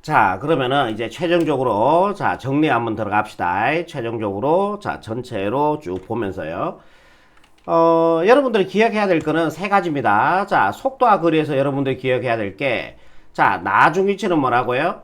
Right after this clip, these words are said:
처음 위치 더하기 위치의 변화량. 자, 요거 반드시 하나 외우시고요. 자, 위치의 변화량이라는 건 뭐다? 속도 함수를 정적분해주면 된다. 그리고 세 번째, 자, 실제 움직인 거리는요,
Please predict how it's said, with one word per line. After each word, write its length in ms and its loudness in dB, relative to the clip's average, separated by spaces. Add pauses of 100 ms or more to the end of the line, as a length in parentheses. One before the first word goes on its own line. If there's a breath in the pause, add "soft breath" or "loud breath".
(180)
처음 420 -4
위치 240 0
더하기 640 2
위치의 480 -4
변화량. 480 -4 (100)
자, 180 -2
요거 200 0
반드시 320 -6
하나 160 -4
외우시고요. 540 -6 (500 soft breath)
자, 160 4
위치의 520 0
변화량이라는 680 2
건 100 -4
뭐다? 440 0 (180 loud breath)
속도 640 0
함수를 440 2
정적분해주면 760 0
된다. 320 -10 (760 soft breath)
그리고 520 2
세 200 -2
번째, 580 -2 (260 loud breath)
자, 180 2
실제 540 -4
움직인 480 2
거리는요, 720 0